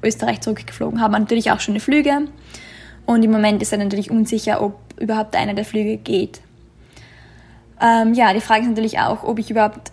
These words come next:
jetzt im Moment nach Japan fliegen sollte oder möchte und ob das überhaupt verantwortungsbewusst oder verantwortungsvoll ist,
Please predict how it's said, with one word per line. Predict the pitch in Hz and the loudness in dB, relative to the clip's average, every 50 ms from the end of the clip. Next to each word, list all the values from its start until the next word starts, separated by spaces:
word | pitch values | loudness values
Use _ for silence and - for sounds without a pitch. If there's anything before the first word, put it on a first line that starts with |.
| - | -12
jetzt | - - 226 214 - - | -6 -6 -4 -4 -4 -2
im | 240 226 | 0 0
Moment | 226 220 214 202 | 2 2 2 0
nach | 196 220 | 0 -2
Japan | 214 220 220 233 - 233 226 | -2 -2 -4 -4 -2 -4 -2
fliegen | 208 226 220 202 202 | 0 0 0 0 -2
sollte | 202 - 214 214 226 220 - - 226 | 0 2 2 2 2 2 2 2 2
oder | 202 226 202 | 0 -2 -2
möchte | 185 190 226 277 - - - 214 | -2 -2 -2 -2 -4 -6 -6 -4
und | 214 226 226 220 202 | -2 -2 -2 -2 -2
ob | 202 196 - | -4 -6 -6
das | - 214 | -6 -2
überhaupt | 220 214 208 208 | -2 -2 -2 -2
verantwortungsbewusst | - - - - 226 226 247 240 247 240 - - _ _ - - 254 262 - - - - - 240 233 220 269 370 - - - - | -2 -2 -2 -2 -2 -2 -2 -2 -2 -2 -8 -16 _ _ -4 -2 0 0 0 -2 -6 -4 -2 0 2 2 2 0 0 -2 -4 -4
oder | 226 220 | -2 0
verantwortungsvoll | - - - 226 240 269 247 240 - 262 - - - - 247 247 | 0 0 2 2 0 0 -2 -2 -4 -4 -4 -4 -2 0 0 0
ist, | - - - 381 381 - - | 0 0 0 0 0 -2 -8